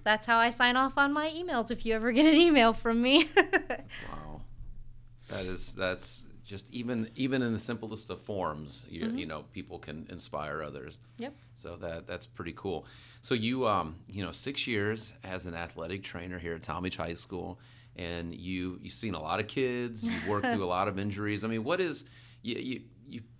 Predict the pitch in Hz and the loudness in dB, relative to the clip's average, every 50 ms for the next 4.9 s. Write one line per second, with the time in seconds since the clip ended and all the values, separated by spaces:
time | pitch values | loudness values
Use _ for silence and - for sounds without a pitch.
0 | - - - - - - - - 220 185 143 - - 113 110 110 127 127 117 113 | -20 -20 -20 -20 -16 -8 -2 0 4 4 4 4 4 4 4 6 6 6 4 2
1 | 101 - 98 85 87 85 82 - 80 - - 95 95 87 78 87 85 85 90 92 | 2 0 0 0 0 0 -2 -2 -6 -4 -2 0 0 0 0 -2 -2 0 0 0
2 | - - 87 78 - - 82 78 73 - - 85 85 85 87 92 92 92 - 107 | 0 -2 -4 -4 -4 -2 -4 -4 -4 -6 -4 -4 -2 -2 -2 -2 -4 -4 -2 -2
3 | 98 107 127 147 - - 135 135 123 - 113 104 107 104 101 101 98 98 95 95 | 0 0 0 -2 -2 0 2 2 2 2 0 0 2 2 2 2 2 0 -2 -6
4 | - - - - - - - - - - - - - - - 67 65 69 | -10 -16 -20 -20 -20 -20 -20 -20 -20 -20 -20 -18 -14 -10 -8 -8 -8 -8